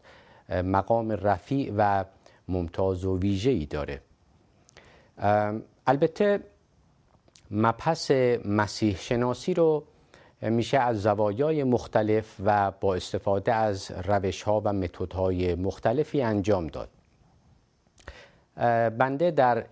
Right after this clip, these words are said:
مباحث پیش رو، اه، یک، اه، متد انتقادی یا کریتیکال متد در بررسی، اه، مسیح در آیین مسیحیت ندارم.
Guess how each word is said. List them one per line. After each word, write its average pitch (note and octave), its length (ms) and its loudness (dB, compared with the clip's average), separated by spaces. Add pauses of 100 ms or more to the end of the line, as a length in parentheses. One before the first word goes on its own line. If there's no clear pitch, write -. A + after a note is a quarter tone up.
(120)
مباحث G#2+ 500 0
پیش A2 380 -4
رو، E3+ 380 0 (640)
اه، G2+ 280 -2
یک، B2+ 440 -2
اه، G2 420 2
متد G2+ 760 0 (100)
انتقادی G#2 720 0
یا A#2 500 0
کریتیکال G2 520 -2
متد G2+ 500 0 (120)
در G#2 220 2
بررسی، G2 840 0 (600)
اه، F2+ 500 0 (720)
مسیح B2+ 540 -2 (720)
در F#2+ 200 -2
آیین F#2 460 -4
مسیحیت F#2+ 800 -2 (140)
ندارم. G#2+ 560 -2